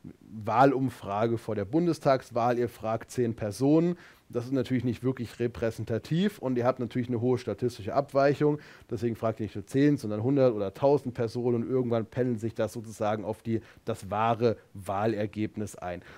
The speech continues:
Und so ist das eben auch, wenn ich jetzt nur ein einziges Foto machen würde,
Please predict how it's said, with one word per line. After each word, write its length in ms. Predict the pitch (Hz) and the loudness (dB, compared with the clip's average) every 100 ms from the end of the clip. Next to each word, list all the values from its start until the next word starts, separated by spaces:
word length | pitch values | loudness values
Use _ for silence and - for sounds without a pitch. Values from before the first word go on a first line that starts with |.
| - | -8
Und 140 | 123 113 | -4 2
so 220 | 143 226 | 6 8
ist 160 | 220 | 8
das 140 | 156 117 | 4 2
eben 240 | 139 135 | 0 2
auch, 280 | 135 156 120 | 6 6 6
wenn 120 | 135 | 2
ich 120 | 139 | 2
jetzt 220 | 139 127 135 | 2 0 0
nur 140 | 127 | 2
ein 240 | 160 175 | 4 2
einziges 500 | - 151 151 131 123 | 2 -2 0 0 -2
Foto 380 | - 190 214 131 | 0 0 2 2
machen 400 | 117 117 123 107 | 2 0 -2 -4
würde, 440 | 110 139 160 196 | 2 4 6 4